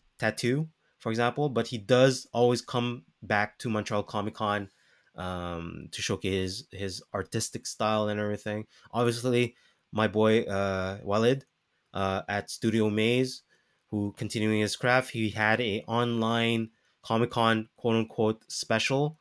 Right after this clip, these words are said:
I'm still waiting for my stuff to come in. Hopefully it comes in, um, 'cause they're actually birthday gifts. And then, um, obviously, there's, uh,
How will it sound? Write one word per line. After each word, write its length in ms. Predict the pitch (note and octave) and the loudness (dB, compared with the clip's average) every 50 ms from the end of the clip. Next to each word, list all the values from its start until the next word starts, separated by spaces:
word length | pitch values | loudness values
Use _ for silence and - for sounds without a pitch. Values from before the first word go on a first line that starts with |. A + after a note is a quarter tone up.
| _ _ _ _ _ _ - | _ _ _ _ _ _ -8
I'm 180 | G#2 G2 G2 | -6 -4 -4
still 260 | F#2+ - - G2+ G2+ G2+ | -4 -4 -2 0 0 2
waiting 220 | G2+ G2+ G2+ F#2+ | 2 2 0 -2
for 140 | F#2 - G#2 | -4 -4 -4
my 100 | G2 F#2+ | -2 -2
stuff 320 | F#2 - - F#2+ F2+ - | -2 -2 -4 -6 -6 -6
to 80 | - - | -10 -10
come 180 | - G2 F2+ | -8 -6 -2
in. 280 | G2 A#2 C3 C3+ C3 C3 _ _ _ | 0 0 0 0 -2 -6 _ _ _
Hopefully 320 | - F#2+ - - F#2 F2+ | -8 -8 -6 -6 -6 -6
it 100 | F2+ - | -6 -6
comes 220 | - F#2+ F2+ F2+ G#2 | -6 -8 -6 -4 -4
in, 200 | A2 C3 C#3 - _ _ _ _ _ _ _ _ _ _ _ - | -4 -4 -4 -8 _ _ _ _ _ _ _ _ _ _ _ -12
um, 420 | E2+ E2+ E2 E2 E2 D#2+ E2+ E2+ E2 - | -10 -8 -6 -6 -6 -8 -10 -12 -14 -12
'cause 160 | - E2+ D#2+ | -12 -10 -8
they're 400 | E2 F2 E2+ E2+ E2+ E2+ E2 E2+ - | -6 -4 -2 -2 -2 -4 -6 -10 -10
actually 320 | - G2 F2 - - F#2+ F2+ | -8 -8 -8 -8 -8 -10 -8
birthday 320 | E2 F#2 F2 - - G2 | -6 -8 -8 -6 -8 -8
gifts. 320 | G2+ G#2+ A2 - - - _ _ _ _ _ _ _ _ _ _ _ _ - | -6 -8 -10 -10 -14 -20 _ _ _ _ _ _ _ _ _ _ _ _ -10
And 120 | G2 F#2+ | -4 -2
then, 360 | G#2+ G#2+ A2+ A#2 A2+ A#2 B2+ - | 2 2 2 2 2 0 -2 -2
um, 540 | - A2 G#2+ G#2 G#2 G2+ G2 G2 G#2 D3 - _ _ _ _ _ _ _ _ _ _ _ _ - | -4 -2 0 0 0 0 -2 -4 -6 -10 -14 _ _ _ _ _ _ _ _ _ _ _ _ -6
obviously, 540 | A2 A#2 A2 G#2+ - A2+ A2+ A2 G#2+ G#2 _ _ _ _ _ _ _ _ _ - | -4 -2 -2 -2 -2 -2 -2 -2 -2 -4 _ _ _ _ _ _ _ _ _ -4
there's, 320 | G#2 G2+ G2+ G2 - - - | -2 0 0 -2 -4 -8 -6
uh, 320 | - A2 G#2+ G#2 G#2 G#2+ | -2 0 2 2 2 0